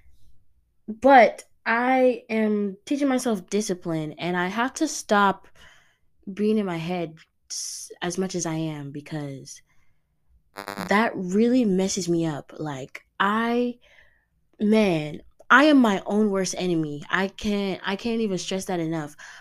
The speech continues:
I w-, self-sabotage, like, ninety percent of the time. So, that's something that I'm working on this year, um, trying not to fuck my own shit up, basically.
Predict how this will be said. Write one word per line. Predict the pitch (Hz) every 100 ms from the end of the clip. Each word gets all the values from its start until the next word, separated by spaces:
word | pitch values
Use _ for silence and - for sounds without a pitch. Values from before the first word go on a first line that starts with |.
| -
I | - 226 247 277 285 285 294 _ _ _ -
w-, | 208 202 202 _
self-sabotage, | - - 226 247 208 196 220 240 233 254 247
like, | 185 165 156 - _
ninety | 185 196 214
percent | 220 190 190
of | 175
the | 160
time. | 165 147 147 - _ - _
So, | - 311 233 185 175 - _ _ -
that's | 311 311
something | 320 285 247
that | 226
I'm | 202
working | 196 196 190
on | 180
this | 180 175 -
year, | 175 170 170 - -
um, | 185 170 165
trying | - 220 247 220
not | 214 208 -
to | - 185 175 156 - _ _ _ _ _ _ _ _ _ _ _ _ -
fuck | - 226 220
my | 214 208
own | 196
shit | 190 - 170
up, | 147 -
basically. | 175 170 - 151 - 151